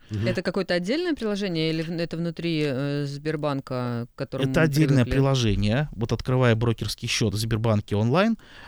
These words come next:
Speaker 3: когда, э, счет регистрируется на бирже, клиенту приходит сообщение с предложением установить себе Сбербанк Инвестор. Это отдельное приложение, оно несколько похоже где-то на Сбербанк онлайн тонами,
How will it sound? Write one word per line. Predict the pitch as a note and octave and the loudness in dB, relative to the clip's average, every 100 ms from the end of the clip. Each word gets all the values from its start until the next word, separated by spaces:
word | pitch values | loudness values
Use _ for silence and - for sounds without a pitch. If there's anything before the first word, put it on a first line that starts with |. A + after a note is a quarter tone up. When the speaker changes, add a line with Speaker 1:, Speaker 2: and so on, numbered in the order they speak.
| - - | -20 -6
Speaker 3:
когда, | G#2 A2+ A#2+ G2+ G2 F#2 F2 - - - - | -4 2 4 4 4 2 -2 -6 -16 -20 -14
э, | F#2 - - | -12 -12 -8
счет | - A#2 | -2 -2
регистрируется | G2+ A2 - A2 G#2 G#2 A2 | -2 -4 0 0 2 0 0
на | B2 | 0
бирже, | F3 A3 D3+ | 2 2 0
клиенту | - B2 E3+ - | 0 -2 -2 -2
приходит | - - C3+ A#2+ | -6 -2 -2 0
сообщение | G2+ - - E3 A2 F2 | -2 -2 -2 0 0 -2
с | - | -4
предложением | - G2+ G#2 A2+ A2 F#2+ F2 - - - | -6 0 0 0 0 -2 -4 -8 -18 -18
установить | - G2+ A2+ A2+ G#2+ | -10 -4 2 2 2
себе | - F#2+ F2+ - | -2 -2 -4 -6
Сбербанк | A2+ A#2+ A#2 G2 | -2 2 2 2
Инвестор. | C#3+ C3 F#2+ - - - - _ - | 0 0 -2 -4 -8 -10 -20 _ -6
Это | - | -2
отдельное | C3 C3 G#2 G2+ | 0 2 2 0
приложение, | - A#2 C3 G#3 E3+ | 0 2 2 2 2
оно | G#2 A2+ | 2 4
несколько | G#2+ G#2 A2+ G#2+ - | 2 2 -2 -4 -6
похоже | A2 - A#2 G2 | -8 -4 -4 -4
где-то | G2 F#2+ - | -6 -8 -8
на | F2+ F#2+ F2+ | -6 -4 -4
Сбербанк | G2+ G#2 G2+ G2 | -4 -4 -2 -4
онлайн | G2+ A#2 E3 G3+ - - - - - | -2 0 0 0 -4 -12 -12 -12 -10
тонами, | - C#3+ D3 C3 B2 | 2 4 6 4 2